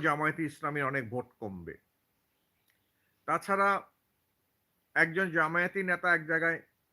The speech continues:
সম্ভবত ফরিদপুরে, বক্তব্য দেওয়ার সময় বলছেন যে সংখ্যালঘুরা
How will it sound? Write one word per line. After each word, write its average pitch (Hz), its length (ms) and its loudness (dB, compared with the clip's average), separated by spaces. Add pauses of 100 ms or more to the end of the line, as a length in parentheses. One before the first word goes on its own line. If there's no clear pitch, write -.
(560)
সম্ভবত 160 720 -2 (160)
ফরিদপুরে, 165 500 0 (640)
বক্তব্য 147 400 -6 (100)
দেওয়ার 156 260 0
সময় 160 260 -4
বলছেন 151 320 -6 (1200)
যে 151 120 4 (680)
সংখ্যালঘুরা 170 800 0